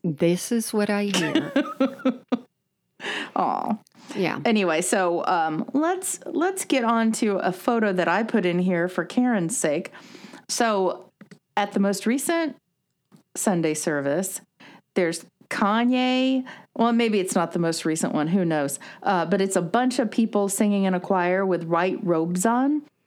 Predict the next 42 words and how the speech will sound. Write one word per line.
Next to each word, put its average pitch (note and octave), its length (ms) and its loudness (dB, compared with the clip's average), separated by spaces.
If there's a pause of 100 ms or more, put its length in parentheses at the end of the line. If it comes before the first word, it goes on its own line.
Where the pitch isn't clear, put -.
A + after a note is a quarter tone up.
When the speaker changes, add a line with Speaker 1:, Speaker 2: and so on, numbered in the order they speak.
(280)
Speaker 1:
Mm-hmm. G#3+ 380 0
Speaker 2:
And A#3+ 180 4
then A#3 200 2
Kanye's A#3+ 480 0
sitting C4+ 240 2
there C#4 120 2
and C4 80 4
he's A3+ 120 0
got G#3 180 2
a G#3 40 0
little G#3+ 220 2
girl G3+ 320 2
on E3+ 160 2
his E3+ 140 0
lap. D#3+ 340 2
And F#3 100 2
I - 180 2
don't A3+ 140 2
know F3 120 2
if E3 120 -6
that's D3+ 360 -4
one E3 200 0
of D3+ 60 0
their D3 120 0
daughters. D3+ 580 0 (300)
Speaker 1:
I F#3 80 0
think F#3 300 0
so, F3 320 0
Speaker 2:
Could A#3+ 160 4
be. A#3 80 4
Speaker 1:
yep. F3 200 0 (360)
Speaker 2:
But G#3+ 280 0
right D4 220 2
behind D4 460 0
him G#3+ 160 2
is G3 180 0
somebody C#4 520 2
in C4 140 2
a D#4 60 0
robe F#3 500 2
singing G#3+ 600 2
passionately, F#3 920 0